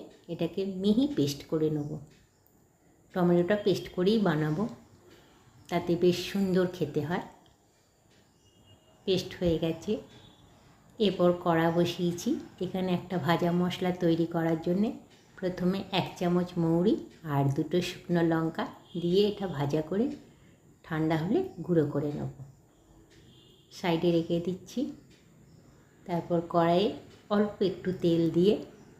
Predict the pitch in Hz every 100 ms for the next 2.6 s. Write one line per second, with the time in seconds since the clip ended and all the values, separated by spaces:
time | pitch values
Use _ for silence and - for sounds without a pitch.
0 | - 196 185 170 165 175 185 180 262 -
1 | - - - - 170 - 170 165 - 180
2 | 190 185 180 175 175 233